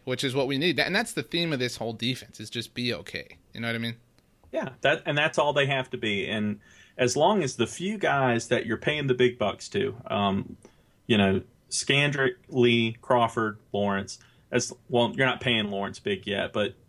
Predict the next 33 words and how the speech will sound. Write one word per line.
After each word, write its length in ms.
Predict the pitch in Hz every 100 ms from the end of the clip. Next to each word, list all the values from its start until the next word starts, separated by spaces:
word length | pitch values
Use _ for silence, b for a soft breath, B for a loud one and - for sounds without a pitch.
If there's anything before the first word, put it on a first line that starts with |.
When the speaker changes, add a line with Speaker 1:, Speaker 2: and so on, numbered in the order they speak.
| -
Speaker 2:
the 80 | 123
guys 340 | 131 143 143
who, 280 | 139 120 117 -
who 180 | 127 123
are, 240 | 107 107 -
you're 160 | 120
counting 440 | 107 - 156 147 110
on, 260 | 95 95 95 b b b
as 140 | 120
long 180 | 156 277
as 140 | 208
they 160 | 143 139
show 340 | - 156 131
up, 320 | 113 123 131 - _ _ _ _
they're 160 | - 370
covered 540 | - 135 131 104 92 - _ _ _ -
the 100 | 107
rest 280 | 107 -
of 80 | -
the 60 | 98
way. 220 | 101 104
But 180 | 104 107
they 100 | 123
really 340 | 113 160 233 135
need 240 | 139 139
for 100 | 123
their 160 | 107 104
star 560 | - 127 131 120 101
players 400 | - 123 117 101
to 80 | 104
finally 480 | - 113 120 110 101
come 320 | - 117 104
through, 420 | 104 110 104 95